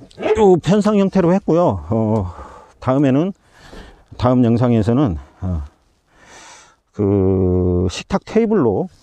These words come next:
음, 사용하는 형태를 한번 구현해 보도록 하겠습니다. 어우, 좋네요.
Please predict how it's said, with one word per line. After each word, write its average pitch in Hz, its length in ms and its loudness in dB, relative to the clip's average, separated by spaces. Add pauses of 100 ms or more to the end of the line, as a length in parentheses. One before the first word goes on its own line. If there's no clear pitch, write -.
(120)
음, 95 340 -4
사용하는 117 640 -4
형태를 98 600 -4
한번 98 200 -8
구현해 110 400 -4
보도록 92 480 -8
하겠습니다. 127 460 -10 (1500)
어우, 117 240 -2
좋네요. 104 520 -2